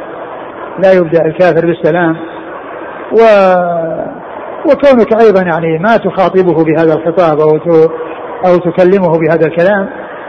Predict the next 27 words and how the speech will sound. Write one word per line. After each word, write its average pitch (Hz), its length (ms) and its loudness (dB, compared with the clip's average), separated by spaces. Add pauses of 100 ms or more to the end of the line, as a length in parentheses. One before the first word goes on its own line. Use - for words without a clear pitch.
(160)
يعني، 196 220 0
آه، 190 800 2
هو 220 260 6
أولى، 143 220 0 (580)
لكن 214 400 2 (540)
المناسب 208 560 0
أنك 208 340 0 (760)
تد-، 233 400 4
أنك 220 180 2
تدعوه 196 520 4
إلى، 160 100 2 (100)
إلى، 202 520 4
إلى 190 220 2 (400)
الإسلام 175 440 -2
وإلى 165 120 2
الاستقامة 170 640 0 (640)
وإلى 175 260 4
أن 175 600 -2 (580)
هذا 247 200 4 (100)
إذا 208 100 4
كان، 233 260 2 (540)
سواء 285 180 4
كانت 247 220 2
بدعة 240 240 2
مكفرة 285 440 2
أو 320 40 0
مفسقة، 220 520 0